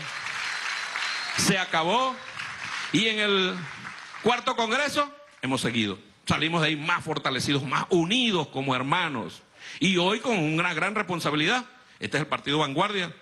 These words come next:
que estamos obligados, obligados moral, éticamente,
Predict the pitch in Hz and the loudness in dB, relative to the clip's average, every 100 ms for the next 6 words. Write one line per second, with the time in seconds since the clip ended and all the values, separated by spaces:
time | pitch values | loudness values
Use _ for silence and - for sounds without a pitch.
0 | - - - - - - - 123 120 123 | -20 -20 -20 -20 -20 -20 -6 -2 0 0
1 | 143 139 135 120 165 226 240 - - - | 0 2 2 2 2 2 -2 -6 -20 -20
2 | _ _ _ _ _ _ _ _ _ _ | _ _ _ _ _ _ _ _ _ _
3 | _ _ 156 156 139 135 147 175 214 180 | _ _ 2 2 2 0 2 2 2 0
4 | 165 135 151 175 175 156 190 190 185 165 | 2 4 4 2 2 0 0 -4 -4 -2
5 | 147 202 226 247 240 | 0 0 0 0 -2